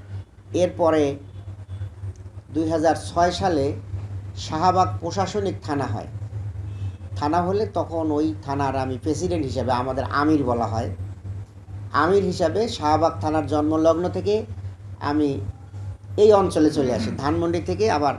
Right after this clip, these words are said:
পল্টন, মতিঝিল, এই শাহবাগ কেন্দ্রিক চলে আসি। আট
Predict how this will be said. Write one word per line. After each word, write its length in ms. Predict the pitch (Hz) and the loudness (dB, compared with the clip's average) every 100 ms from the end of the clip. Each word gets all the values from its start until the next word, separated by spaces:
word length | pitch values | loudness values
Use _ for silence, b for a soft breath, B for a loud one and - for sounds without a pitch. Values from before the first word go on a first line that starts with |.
| - - - - - - - - | -6 -10 -12 -10 -8 -8 -8 0
পল্টন, 440 | 175 170 165 165 156 | 6 6 6 4 4
মতিঝিল, 480 | 156 160 156 156 | 2 0 2 4
এই 100 | 156 | 4
শাহবাগ 480 | 147 156 151 147 147 | 4 2 2 2 0
কেন্দ্রিক 280 | 147 131 110 | -2 -2 -4
চলে 240 | 135 139 | -4 -4
আসি। 240 | 139 - - - 101 - - - - - - - - - - - | -4 -6 -12 -10 -10 -10 -14 -18 -16 -14 -16 -18 -18 -20 -14 -2
আট 180 | 175 | 0